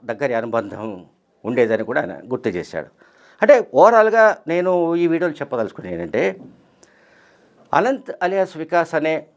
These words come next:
ఒక ఉన్నత విద్యాధికుడు, ఇట్లాంటి వాళ్ళు చాలామంది ఉన్నారు, పార్టీలో చాలామంది వచ్చారు, చాలామంది చనిపోయారు కూడా. అందులో చెరుకూరు రాజ్ కుమార్ కావచ్చు, లేకపోతే, ఆ, బసవరాజు కావచ్చు,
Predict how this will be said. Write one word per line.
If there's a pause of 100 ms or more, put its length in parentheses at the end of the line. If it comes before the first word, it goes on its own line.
(320)
ఒక (100)
ఉన్నత
విద్యాధికుడు, (640)
ఇట్లాంటి
వాళ్ళు
చాలామంది
ఉన్నారు, (520)
పార్టీలో
చాలామంది
వచ్చారు,
చాలామంది (380)
చనిపోయారు
కూడా. (260)
అందులో
చెరుకూరు
రాజ్
కుమార్
కావచ్చు,
లేకపోతే, (640)
ఆ,
బసవరాజు
కావచ్చు,